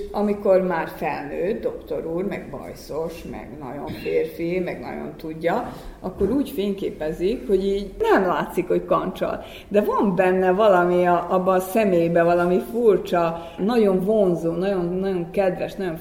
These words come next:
férfias, nagyon sármos, nagyon elegáns. Amikor ezt írtam, hogy, a, hogy az ő kancsal szem-, arra gondoltam, hogy azért kancsal, mert mindig arra néz az egyik szemével, ahonnan ő a világra jött.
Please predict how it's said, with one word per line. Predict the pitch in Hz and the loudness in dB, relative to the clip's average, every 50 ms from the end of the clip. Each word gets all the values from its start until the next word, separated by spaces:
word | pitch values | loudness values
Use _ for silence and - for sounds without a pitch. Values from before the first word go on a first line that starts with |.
| - | -6
férfias, | - 180 180 180 175 165 170 170 175 - - 156 - | 0 2 2 4 2 0 -2 -4 -6 -6 -6 -6 -6
nagyon | - 165 180 175 | -6 -6 -6 -6
sármos, | 165 - - - 185 180 170 160 160 156 - 165 - - | -6 -6 -6 -4 -2 -2 -2 -2 -2 -4 -6 -8 -8 -6
nagyon | 185 185 185 175 175 170 170 - - - - - | -2 -2 -2 -2 -2 -4 -6 -8 -14 -16 -12 -4
elegáns. | - 190 190 180 165 - - - - - - - - - - - - - - - - - | 0 2 4 4 4 2 0 -4 -8 -10 -12 -14 -16 -18 -20 -20 -20 -20 -20 -20 -16 -6
Amikor | - - 208 208 226 254 | -2 0 2 4 6 6
ezt | 339 466 - - - | 6 6 2 0 0
írtam, | 254 262 240 247 247 214 196 196 202 | 0 0 0 2 2 4 4 4 4
hogy, | 196 196 196 | 2 2 2
a, | 196 190 190 185 190 185 - - - - - - - - - - - | 4 4 4 4 2 0 -4 -10 -14 -16 -18 -18 -18 -18 -18 -10 0
hogy | 190 196 | 4 6
az | 190 185 196 220 | 6 6 6 4
ő | 214 214 | 4 4
kancsal | 226 285 285 269 240 - 208 185 190 | 6 4 4 4 4 6 6 6 4
szem-, | 190 - 208 - - - 226 214 - | 4 0 -4 -4 -2 -2 -2 0 4
arra | - 330 415 403 - | 4 4 4 4 4
gondoltam, | 196 175 175 170 175 170 175 170 170 170 - 185 180 190 226 269 294 277 - - - - - - - - - - - | 2 2 0 0 2 4 4 4 4 4 2 0 0 0 0 0 -2 -4 -8 -12 -18 -20 -20 -20 -20 -20 -20 -10 -4
hogy | 180 180 185 | 0 4 6
azért | 233 311 - 294 214 190 175 - | 6 6 6 6 6 4 4 2
kancsal, | 185 180 175 175 170 165 - 185 175 175 190 220 240 - 233 - - - - - - - - | 0 2 2 2 0 0 0 0 0 2 0 0 -2 -4 -6 -10 -14 -16 -20 -20 -20 -14 -6
mert | - 190 208 220 | 0 2 4 4
mindig | 277 415 440 254 185 170 175 | 6 4 6 6 4 4 6
arra | 202 214 208 185 175 165 160 - - - - - - - - - - - | 4 4 4 4 4 2 0 -2 -6 -12 -16 -16 -18 -20 -20 -20 -10 -4
néz | - 185 185 190 190 185 175 170 170 | 0 0 2 4 4 4 4 2 2
az | 170 170 | 0 -2
egyik | 180 175 165 156 160 - | 0 0 -2 -2 -4 -8
szemével, | - - 165 160 160 156 151 156 156 156 | -6 -4 -4 -2 -2 -2 -2 -2 -2 -2
ahonnan | 156 165 170 165 165 160 156 160 | -2 -2 -2 -2 -2 -2 -2 -4
ő | 160 156 | -4 -4
a | 156 156 | -2 -2
világra | 160 160 156 139 - 123 117 - - - - | -2 -2 -4 -4 -6 -8 -8 -8 -8 -8 -6
jött. | - - 147 139 - - - - - | -6 -6 -8 -10 -12 -14 -18 -20 -20